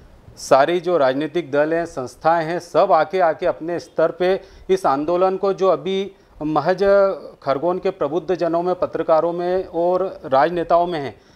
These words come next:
इस आंदोलन को हमको घर तक ले जाना पड़ेगा। हम के, हमारे घर के माताओं बहनों को बताना पड़ेगा इसके बारे में और घर घर इस आंदोलन के जो फ़ायदे हैं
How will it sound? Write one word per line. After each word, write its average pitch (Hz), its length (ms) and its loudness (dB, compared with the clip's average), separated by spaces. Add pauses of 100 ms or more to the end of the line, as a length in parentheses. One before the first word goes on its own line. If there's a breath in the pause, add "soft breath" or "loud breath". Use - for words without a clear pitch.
(100)
इस 208 160 -8
आंदोलन 170 520 -2
को 202 100 -4
हमको 156 380 -4
घर 143 340 -2
तक 202 200 -2
ले 160 120 -2
जाना 151 240 0
पड़ेगा। 117 440 -6 (320 soft breath)
हम 143 160 0
के, 160 180 -2 (120)
हमारे 135 340 0
घर 127 200 -6
के 156 140 -8
माताओं 147 580 0
बहनों 131 280 -6
को 151 160 0 (460)
बताना 139 320 0
पड़ेगा 143 340 0
इसके 139 220 -4
बारे 139 280 0
में 151 280 -4 (400 loud breath)
और 151 260 2
घर 143 220 0
घर 170 200 0 (220)
इस 180 160 -4
आंदोलन 160 420 -2
के 190 260 0
जो 180 300 -4 (240)
फ़ायदे 151 340 2
हैं 143 260 -6